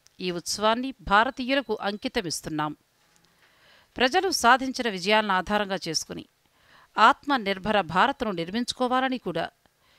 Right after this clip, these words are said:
ఈ అమృతోత్సవాల్లో కర్తవ్యంగా ఎంచుకున్నాము.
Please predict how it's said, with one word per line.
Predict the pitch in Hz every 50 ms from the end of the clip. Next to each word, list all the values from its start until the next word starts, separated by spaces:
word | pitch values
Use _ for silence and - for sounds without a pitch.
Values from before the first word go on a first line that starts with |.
| _ _ _ _ -
ఈ | 247 269 -
అమృతోత్సవాల్లో | - 240 240 269 349 349 - 311 277 - - - 208 196 180 180 180 170 165
కర్తవ్యంగా | - _ 190 202 202 - - 277 240 220 226 202 175 185
ఎంచుకున్నాము. | 175 156 139 - - - - 151 143 151 151 147 147